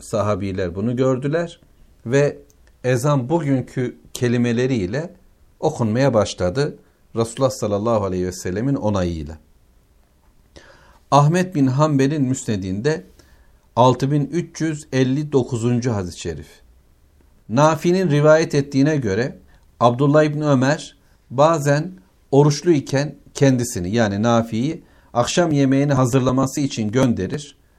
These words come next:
Bu sırada akşam ezanı okunup kâmet getirilir. Abdullah İbni Ömer bunu duymasına rağmen yemekten kalkmaz ve acele etmez. Yemeği bitirince kalkıp namaz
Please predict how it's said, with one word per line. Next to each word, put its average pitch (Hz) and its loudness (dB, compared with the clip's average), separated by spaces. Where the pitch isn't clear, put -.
Bu 175 -2
sırada 156 4
akşam 151 -2
ezanı 120 0
okunup 156 -4
kâmet 135 0
getirilir. 110 -4
Abdullah 123 2
İbni 147 0
Ömer 101 -2
bunu 135 0
duymasına 113 0
rağmen 101 -2
yemekten 107 -4
kalkmaz 135 -2
ve 135 0
acele 110 0
etmez. 131 -4
Yemeği 139 4
bitirince 131 -2
kalkıp 127 -4
namaz 117 2